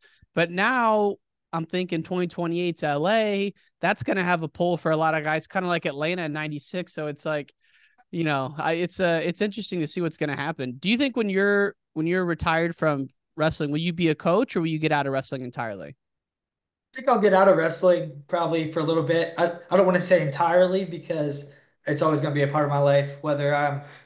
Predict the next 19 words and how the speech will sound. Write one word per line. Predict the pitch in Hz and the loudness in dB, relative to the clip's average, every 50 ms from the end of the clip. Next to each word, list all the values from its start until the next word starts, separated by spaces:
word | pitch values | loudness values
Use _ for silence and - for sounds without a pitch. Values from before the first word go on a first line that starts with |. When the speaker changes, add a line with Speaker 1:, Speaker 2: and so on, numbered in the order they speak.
| _ _ _ _ _ _ _ - | _ _ _ _ _ _ _ -8
Speaker 2:
uh, | - 131 127 131 | -6 -4 -4 -2
doing | 135 156 160 156 | -2 -2 -2 -2
something | 139 143 170 165 147 143 165 165 165 156 151 | -2 -2 -2 -2 -2 -4 -4 -4 -4 -4 -4
and | 143 143 | -4 -2
then | 143 143 139 131 - - - _ _ _ _ _ _ _ _ - | -2 -2 -2 -4 -8 -14 -20 _ _ _ _ _ _ _ _ -4
get | 165 156 151 - | -4 -4 -4 -2
pulled | - 160 156 156 | -4 -2 0 0
into | 156 156 147 151 147 147 143 143 143 143 - | 0 0 0 0 0 0 2 0 0 -2 -2
a | - - | -6 -8
club, | - - 165 160 156 156 151 156 - - - _ | -4 -2 0 0 0 -2 -2 -6 -10 -16 -20 _
helping | - - 165 - - 156 151 | -6 -4 -4 -4 -2 -4 -4
at | 147 139 | -2 -2
a | 139 | -4
club | 139 - 151 147 143 147 143 143 139 135 | -4 -4 -2 -2 0 0 0 0 -2 -2
or | 131 127 - - - | -6 -8 -10 -10 -8
high | 151 | -8
school. | 147 143 - - 147 143 143 139 | -6 -6 -6 -4 0 2 4 4
I | 139 139 | 2 2
think, | 139 139 139 | -2 -6 -8